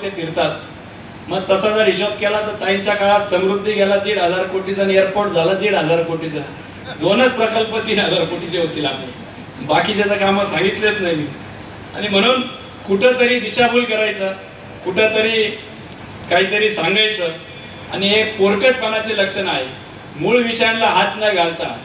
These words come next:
आपल्या तालुक्याची जी परिस्थिती झालेली आहे, जवळपास अठरा ते तीस वयोगटामध्ये साठ ते सत्तर हजार युवक युवती आहेत. गेल्या पाच वर्षामध्ये फक्त दहाच पीएफ अकाउंट कंपन्यांचे या ठिकाणी कोपरगाव तालुक्यात उघडलेले आहे.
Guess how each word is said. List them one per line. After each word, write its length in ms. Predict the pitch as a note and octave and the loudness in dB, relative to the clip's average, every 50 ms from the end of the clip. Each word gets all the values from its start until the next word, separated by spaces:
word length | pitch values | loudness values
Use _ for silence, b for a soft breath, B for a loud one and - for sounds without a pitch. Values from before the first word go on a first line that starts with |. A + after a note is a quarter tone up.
| - - - - - - - - | -14 -16 -16 -16 -16 -16 -8 -4
आपल्या 340 | - - - A3 A#3+ B3 B3 - | -4 -2 0 2 4 4 4 4
तालुक्याची 420 | A#3 A3 A#3+ A#3+ A#3 A#3 G#3+ A3+ | 2 2 2 2 0 0 -2 -2
जी 160 | A3+ A3+ A#3 | -4 -6 -6
परिस्थिती 460 | G3+ G#3 G#3 G#3 G3+ G3+ G#3+ G3 G#3 F#3+ | -4 -2 -2 -2 -2 -4 -4 -4 -2 0
झालेली 320 | F3 D#3 D#3 D#3+ D#3 D3 | 0 2 2 0 0 -2
आहे, 140 | C#3 - - - - - - - - - - - D3+ | -2 -4 -6 -8 -12 -14 -16 -16 -16 -16 -12 -2 2
जवळपास 400 | F#3+ G#3 A3 A3 A3+ A3+ A3 G#3 | 4 4 4 4 4 4 4 4
अठरा 320 | F#3+ F#3+ F#3+ G3+ A3 A#3 | 0 -2 0 0 2 2
ते 140 | A3+ A#3 A#3 - - | 2 0 -4 -4 -4
तीस 200 | A#3+ A#3+ G3+ G3+ | -4 -4 -2 0
वयोगटामध्ये 800 | G#3+ G#3+ A3 A3 G#3 G#3 G3+ G#3 G#3 G#3+ G#3+ G#3 G3+ G#3+ A3 G#3 | 2 4 4 4 4 2 2 2 0 0 0 -2 -2 -2 -2 -2
साठ 320 | - - F#3+ G3 F#3+ - - | -2 0 0 0 0 0 -2
ते 80 | G#3+ | -2
सत्तर 360 | G3+ G3 F3 F3+ - G#3+ G#3 G3 | 0 0 -2 0 2 2 2 4
हजार 300 | F#3 F3 G#3 G#3+ G#3+ G#3 | 4 4 4 4 2 2
युवक 340 | G3+ G3+ G3+ G3+ G3 F#3+ | 0 0 -2 -4 -2 0
युवती 300 | F#3+ F#3+ F#3+ F#3+ F#3+ G3 | 2 2 2 2 2 2
आहेत. 220 | F3+ D#3+ C#3+ C3 C3 - - - - - - - - - - - D3 D#3+ | 0 0 0 -2 -4 -8 -12 -16 -16 -16 -16 -16 -16 -16 -16 -6 0 2
गेल्या 240 | F#3 G3+ A3+ A#3 A3+ | 2 4 6 4 4
पाच 340 | A3+ A3+ A3 A3+ A#3 - G#3+ | 4 2 0 0 0 0 -2
वर्षामध्ये 600 | G#3+ G#3 G3+ G#3+ A3 G#3+ G#3 G3+ G3+ G#3+ A3 G#3+ - | -2 -2 -2 -2 -2 -2 0 0 0 0 0 -2 -2
फक्त 220 | G3 F3+ F3+ - G#3+ | -2 -4 -2 -2 -4
दहाच 440 | G3 F3+ F3 E3+ F3 A3 A#3 A3+ - - - - - - - - | -2 0 0 2 4 4 2 2 0 -6 -12 -14 -16 -16 -8 -4
पीएफ 400 | G3+ A3 A#3 A#3 A3+ A3+ - - | 2 4 6 6 6 4 0 -4
अकाउंट 340 | E3+ F3 F3+ G#3+ A3 A3+ G#3+ - - - - F3+ | -4 -4 -2 0 0 0 0 -4 -8 -10 -6 -2
कंपन्यांचे 680 | F#3+ G3 F#3+ - A#3 A#3 A#3 A3+ A3+ A3 - B3 B3+ A#3+ - - - - - - - - - - - - - - - - - - - D#3 | -2 -2 0 0 2 2 2 0 -2 -2 0 2 2 2 2 -2 -8 -12 -16 -16 -18 -18 -18 -16 -16 -16 -16 -16 -16 -16 -16 -6 0 2
या 140 | F#3+ G#3 G3+ | 2 2 2
ठिकाणी 340 | G#3 G3+ G3+ G#3 G#3 A3 G#3+ | 2 0 0 0 0 0 0
कोपरगाव 480 | G3+ G3 F#3+ G3 G3+ G#3 G#3 G#3 G3+ G3+ | -2 -2 -2 -2 -2 0 0 0 0 0
तालुक्यात 400 | G3 F#3 F#3+ G3 G3 G3 G3 F#3 | -2 -4 -4 -2 -2 0 0 0
उघडलेले 440 | F3+ F3 F3+ F#3 F#3 F#3 F#3 F#3 F#3+ | 0 0 0 0 0 0 0 2 2
आहे. 180 | - D3+ C#3+ | 2 2 0